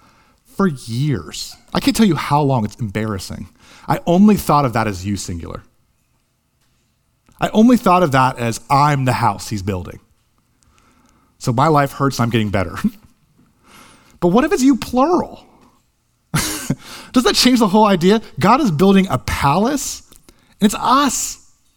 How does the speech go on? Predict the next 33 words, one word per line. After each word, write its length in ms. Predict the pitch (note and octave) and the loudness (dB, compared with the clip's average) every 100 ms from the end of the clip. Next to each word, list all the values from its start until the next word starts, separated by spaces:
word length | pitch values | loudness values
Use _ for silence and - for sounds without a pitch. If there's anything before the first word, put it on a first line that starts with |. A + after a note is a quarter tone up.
| _ _ | _ _
his 140 | G#3 | -2
church, 720 | - - A#3+ C4+ C4+ - - - _ _ _ _ _ _ _ _ _ _ _ _ _ _ _ - | 0 -4 0 0 -2 -6 -12 -16 _ _ _ _ _ _ _ _ _ _ _ _ _ _ _ -2
together. 560 | G3 B3 C#4 D#3 A2+ _ _ _ _ _ _ _ _ _ _ _ _ _ | 2 4 2 0 -10 _ _ _ _ _ _ _ _ _ _ _ _ _
And 240 | - D#3 D3+ | 0 2 4
this 220 | B3 - | 2 0
church, 640 | - - G3+ G#3+ E3 - | -8 0 2 4 2 -4
not 300 | B2 A2 E3 | -2 2 2
the 60 | - | 0
temple 340 | G#3+ A#3 A#3 | 0 2 4
in 60 | A3+ | 4
Jerusalem, 680 | G#3+ A3 G#3 A3 A3 A3 G#3 - _ _ - | 6 4 2 0 2 2 -2 -10 _ _ -8
not 300 | G#2+ C#3 F#3 | 0 2 2
the 80 | G#3 | 0
temple 340 | - G#3 G#3+ | 2 2 2
of 80 | G3 | 2
Diana, 640 | G3+ G3 F#3+ G3 G3 G3 _ _ - _ | 2 2 2 2 0 -2 _ _ -20 _
this 500 | B2 A#2 F#3+ A#3+ - C#3+ | -4 2 4 2 -4 -4
worldwide, 880 | A#2 C3 G3 G#3 A2 G2 F#2 F#2+ - - | 0 4 4 2 0 -2 -2 -2 -6 -16
centuries-long 1040 | - - - F#3+ G#3+ A3+ A3 E3 C#3+ C3+ A#2+ | -8 -4 2 2 2 4 4 4 2 2 0
church 420 | - - F#3+ - | -4 0 2 0
is 120 | C#3 | -2
the 80 | G3 | -2
greatest 640 | D3 D3 D#3 A3 B3 A3 | -2 -2 2 4 4 2
wonder 420 | C#3+ C3+ E3+ D#3+ - | 0 2 2 0 -2
of 180 | C3+ | -2
the 80 | B2 | -2
world 720 | G#2+ G2 G#2+ C#3+ F3+ F#3+ F#3 C3 | -2 -2 0 2 4 2 0 -4
and 100 | B2 | -4
the 80 | |
universe. 500 | G#2+ D3+ C#3+ G2+ G2 | -2 0 -2 -4 -8
You 60 | D3 | -8
know 80 | E3+ | -6
why? 540 | C#3 C#3+ F#3 A3+ A#3+ | -4 -2 -2 -2 -4